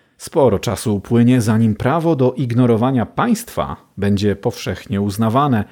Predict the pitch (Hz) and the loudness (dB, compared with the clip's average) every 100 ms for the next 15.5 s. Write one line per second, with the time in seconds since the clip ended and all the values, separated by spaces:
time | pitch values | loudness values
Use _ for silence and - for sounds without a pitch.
0 | - _ _ _ - 147 175 180 - 175 | -14 _ _ _ -6 -4 0 -2 0 0
1 | 135 82 78 82 _ _ _ _ _ _ | 0 -2 -6 -14 _ _ _ _ _ _
2 | _ _ - 147 139 151 147 135 127 120 | _ _ 2 2 2 2 2 4 4 2
3 | 131 - 120 110 87 - - - _ _ | 0 0 0 0 -2 -6 -12 -14 _ _
4 | _ 110 127 113 107 110 120 113 123 - | _ 2 4 4 0 -2 -2 -2 -4 -2
5 | 110 107 104 101 - 190 - 175 160 127 | 0 2 0 -2 -2 -4 -4 -2 2 2
6 | 107 123 117 113 107 95 95 85 76 87 | 4 2 2 -2 -2 -4 -4 -6 -8 -12
7 | _ _ _ - - - 127 180 175 - | _ _ _ -20 -18 0 2 2 0 -4
8 | - 185 180 202 143 143 139 131 120 - | -2 0 2 -2 0 -2 0 0 0 -2
9 | - 170 135 123 156 160 - 90 - - | -2 2 2 0 0 -2 -2 -6 -6 -4
10 | 92 - - 107 - 123 - 170 170 - | -6 -6 -6 -6 -2 -4 -4 -6 -6 -4
11 | 127 113 - 117 95 92 87 92 90 92 | -4 -4 -4 -4 -4 -6 -6 -8 -6 -8
12 | 85 _ _ _ _ _ - - 208 - | -8 _ _ _ _ _ -12 -2 -2 0
13 | 147 117 - 123 - 208 190 147 127 - | -2 -2 -4 -6 -2 -2 0 0 -2 -4
14 | 147 - 240 - 175 - 135 - 165 143 | -4 -2 -4 -4 -6 -4 -4 -4 -2 0
15 | 110 101 190 - - | 0 0 0 0 -8